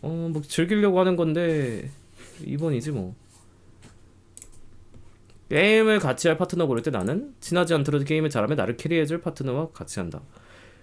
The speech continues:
게임을 못하더라도 친한 파트너와 같이 한다. 게임 즐기는 거니까 <laughs> 이 번이죠. 물론 중요한 게임은 안, <laughs> 같이 안 하겠지만. 어? 끝인가?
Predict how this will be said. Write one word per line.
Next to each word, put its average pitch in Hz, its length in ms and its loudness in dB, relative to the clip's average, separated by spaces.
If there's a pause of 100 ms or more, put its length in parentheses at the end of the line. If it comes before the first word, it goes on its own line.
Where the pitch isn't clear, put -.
(120)
게임을 220 280 2
못하더라도 139 420 0
친한 180 280 -4
파트너와 156 340 -4
같이 131 200 -6
한다. 85 260 -10 (200)
게임 180 720 2
즐기는 226 420 4
거니까 170 600 2 (160)
<laughs> - 500 -4
이 127 100 0
번이죠. 165 440 2 (3250)
물론 180 240 4
중요한 196 380 4
게임은 175 320 4
안, 113 180 2
<laughs> 120 60 2
같이 - 420 2
안 123 80 4
하겠지만. 135 720 0 (1500)
어? 147 180 2 (220)
끝인가? 208 460 0